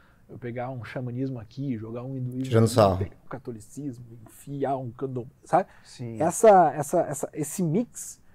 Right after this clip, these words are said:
Speaker 1: isso é uma opinião minha, né? Cada um faz o que quiser,
Speaker 3: Sim.
Speaker 1: né? Eu, eu, inclusive, faço um pouco disso, né? Porque eu sou católico, pratico yoga,
Speaker 3: Sim.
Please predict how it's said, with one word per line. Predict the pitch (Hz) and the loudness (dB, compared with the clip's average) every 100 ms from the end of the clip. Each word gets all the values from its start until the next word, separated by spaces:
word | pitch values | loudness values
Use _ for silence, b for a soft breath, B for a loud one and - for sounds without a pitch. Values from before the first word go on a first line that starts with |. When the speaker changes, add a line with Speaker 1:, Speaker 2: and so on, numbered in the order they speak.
| b b _ _ _ - | b b _ _ _ -12
Speaker 1:
isso | 190 | -2
é | 339 | 0
uma | 247 | 0
opinião | 143 127 143 | -2 -2 -2
minha, | 170 120 110 156 - | -2 -4 -8 -14 -12
né? | 131 127 | -10 -10
Cada | 147 131 | -10 -10
um | 175 | -8
faz | 214 | -8
o | 180 | -8
que | |
quiser, | 123 110 143 - _ | -8 -10 -10 -16 _
Speaker 3:
Sim. | - 107 | -16 -14
Speaker 1:
né? | 107 135 117 | -12 -14 -8
Eu, | 123 117 147 151 214 | -8 -4 -2 4 6
eu, | |
inclusive, | 294 - 165 196 254 | 4 4 0 0 0
faço | 202 214 | -2 0
um | |
pouco | 196 185 147 | 2 2 2
disso, | 151 120 | -4 -4
né? | 120 | -8
Porque | 117 - | -8 -2
eu | 311 | 0
sou | 165 | 0
católico, | 185 185 190 208 269 233 | -6 -6 -4 -4 -4 -4
pratico | - 180 - 247 240 | -4 -4 -4 -6 -2
yoga, | 170 143 156 262 | 0 0 0 -4
Speaker 3:
Sim. | - - 107 | -8 -14 -14